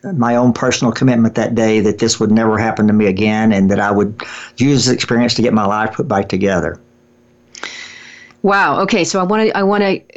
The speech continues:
Speaker 2: we've got some time here, so I wanna be able to present this for our listeners, because there's gotta be something about going through that experience for whatever it was, eighteen months or almost two years, that probably quite transformed you.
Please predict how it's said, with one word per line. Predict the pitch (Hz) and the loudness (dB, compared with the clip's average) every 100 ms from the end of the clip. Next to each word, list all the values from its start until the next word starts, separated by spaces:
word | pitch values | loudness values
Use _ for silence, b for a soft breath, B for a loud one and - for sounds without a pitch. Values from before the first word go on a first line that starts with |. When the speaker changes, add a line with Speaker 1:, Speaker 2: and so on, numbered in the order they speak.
| 180 | -2
Speaker 2:
we've | 196 | 0
got | 196 185 | 0 -2
some | - 196 | 0 0
time | 208 190 180 | 0 0 2
here, | 160 | 2
so | 139 | 0
I | 151 | 0
wanna | 160 | 0
be | 160 160 | 2 2
able | 160 156 | 2 0
to | |
present | 156 175 165 160 | -2 -2 -2 0
this | 156 - | -2 -2
for | 156 | -2
our | 143 | 0
listeners, | 151 - 143 123 | 0 0 0 0
because | 147 139 160 139 | -2 -2 0 0
there's | 151 139 139 - | 2 2 0 -4
gotta | - 165 180 | -2 0 0
be | 175 180 | 2 2
something | - 180 170 | 2 0 0
about | 147 143 | 0 0
going | 139 151 165 | 0 2 2
through | - 156 | 2 0
that | 143 | 0
experience | 135 - 151 147 143 101 98 | -2 -2 0 2 2 2 -2
for | - 127 123 | -2 0 2
whatever | 131 135 | 2 2
it | 139 | 2
was, | 135 123 123 | 2 0 0
eighteen | 131 139 - 156 143 | 0 0 0 2 4
months | 147 143 147 | 2 0 0
or | 131 | -2
almost | - 147 139 - | 0 2 2 0
two | 147 | 0
years, | 143 147 127 120 - B B B B | 2 2 2 0 -4 B B B B
that | - 156 - - _ _ | -6 -4 -4 -8 _ _
probably | 196 226 254 233 185 - - - | -2 2 4 4 0 -6 -18 -10
quite | - 185 - | -4 -4 -2
transformed | 185 165 - 143 123 | -2 -2 0 0 0
you. | 107 80 | 0 -6